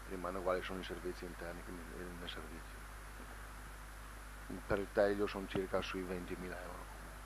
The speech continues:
comunque. <clears throat> Allora, per quanto riguarda questo punto, ci sono altri interventi? Non vedo altri interventi, pertanto procediamo con la votazione. Allora,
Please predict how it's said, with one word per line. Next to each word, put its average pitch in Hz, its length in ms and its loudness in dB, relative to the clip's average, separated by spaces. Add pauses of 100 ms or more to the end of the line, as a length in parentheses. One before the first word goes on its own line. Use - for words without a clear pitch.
(440)
comunque. - 340 4
<clears throat> - 20 -10 (120)
Allora, 101 320 10
per 104 140 2
quanto 135 260 8
riguarda 110 440 12
questo 110 240 -2
punto, 104 420 4 (400)
ci 98 60 -4
sono 98 180 4
altri 101 160 4
interventi? 120 720 8 (1000)
Non 98 160 0
vedo 101 240 12
altri 101 140 4
interventi, 113 460 8
pertanto 107 460 6
procediamo 107 680 6
con 104 340 6
la 98 140 4
votazione. 92 880 2 (760)
Allora, 95 420 4